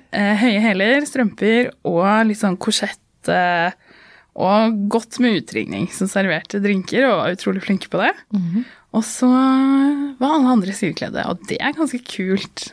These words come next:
Speaker 2: Ja.
Speaker 1: å tørre å være de to da, som skiller
Speaker 2: Ja.
Speaker 1: seg ut. Men det setter litt sånn, det setter litt stemningen for at, ok, det er litt mer enn bare
Speaker 2: Det er ikke bare
Speaker 1: et, eh,
Speaker 2: stivpynta her.
Speaker 1: gala stivpynta fest her. Så var det masse sosialt, men det som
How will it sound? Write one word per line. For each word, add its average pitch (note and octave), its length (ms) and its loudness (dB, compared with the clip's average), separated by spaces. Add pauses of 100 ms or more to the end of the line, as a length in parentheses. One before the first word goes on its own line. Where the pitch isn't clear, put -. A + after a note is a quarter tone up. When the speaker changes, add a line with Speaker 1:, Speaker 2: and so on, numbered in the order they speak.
(120)
Speaker 2:
Ja. G3+ 80 0
Speaker 1:
å G3+ 320 -2
tørre F#3 320 -2
å - 40 -4
være E3 320 -2
de E3 140 -4
to A3+ 360 0
da, E4 120 2
som A3 140 -2
skiller G3 160 2
Speaker 2:
Ja. G3+ 40 -8
Speaker 1:
seg G3 300 -2
ut. G#4 100 -4 (500)
Men F3 120 -2
det G3 80 0
setter G#3 340 -4
litt G3+ 140 -2
sånn, E3+ 320 -2
det F#3 120 -4
setter G#3 260 0
litt G#3+ 240 -2
stemningen D#3 680 -2
for C#3+ 180 -2
at, - 220 -8
ok, - 140 -6
det - 200 -10
er - 100 -6
litt - 300 -8
mer E3+ 260 -2
enn F#3 200 -2
bare D#3+ 520 -2 (200)
Speaker 2:
Det - 60 -20
er - 60 -16 (100)
ikke G3+ 80 -4
bare D#3 400 0
Speaker 1:
et, G3 120 0
eh, C#3 240 0
Speaker 2:
stivpynta F#3 600 0
her. G3+ 200 2
Speaker 1:
gala E3 640 -2
stivpynta D#3+ 640 -4
fest - 200 -10
her. - 140 -4 (1080)
Så F4 160 0
var C#4+ 120 4
det C4 80 4
masse A#3+ 220 2
sosialt, F#4+ 840 -2 (240)
men C#4 480 6
det G#3 140 2
som C4 100 2